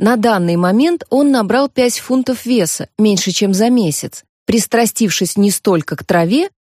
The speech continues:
сколько к пончикам с джемом. Он был добродушным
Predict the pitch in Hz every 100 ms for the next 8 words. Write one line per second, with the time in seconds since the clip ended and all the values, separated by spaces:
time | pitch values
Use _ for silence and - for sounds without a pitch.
0 | _ - - 285 226 196 - 294 262 262
1 | 254 220 208 240 151 147 - _ _ _
2 | _ _ _ _ - 233 233 214 214 220
3 | 233 311 - 208